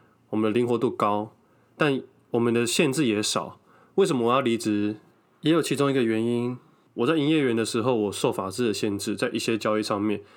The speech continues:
有时候我做到一定的量，还会被公司的主管或者是稽核关心一下，那我就觉得绑手绑脚，我觉得还，还要服务客户，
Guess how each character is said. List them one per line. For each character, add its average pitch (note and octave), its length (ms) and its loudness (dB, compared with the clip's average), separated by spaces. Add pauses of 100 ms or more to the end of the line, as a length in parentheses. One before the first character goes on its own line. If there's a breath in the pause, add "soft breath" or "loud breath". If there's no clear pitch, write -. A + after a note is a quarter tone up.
(160 loud breath)
有 A#2+ 100 0
时 C#3 100 0
候 D3+ 60 4
我 B2 80 0
做 C#3 180 0
到 C3 140 0
一 A2+ 60 -2
定 B2+ 140 -2
的 A2+ 140 0
量， G#2 260 0 (320)
还 C3+ 160 0
会 D3+ 100 4
被 D#3 120 2
公 C#3+ 220 0
司 C3 120 0
的 C3 120 2
主 A#2+ 180 0
管 A2+ 200 2
或 B2+ 120 2
者 A#2 80 0
是 B2 140 -2
稽 B2 180 -2
核 A2 100 0
关 A2 220 0
心 G#2+ 240 -2
一 G2 60 -4
下， G2 280 -4 (520 soft breath)
那 F3 160 2
我 A#2+ 100 2
就 A#2+ 60 -4
觉 B2 120 2
得 A2 80 2
绑 G#2+ 200 0
手 G#2+ 140 0
绑 G2+ 240 -2
脚， - 320 -6 (320 loud breath)
我 A2+ 100 0
觉 A#2 120 0
得 A#2 320 2
还， - 220 -14
还 - 180 -2
要 C#3 100 4
服 B2 200 0
务 B2+ 60 2
客 B2 240 2
户， A2 260 0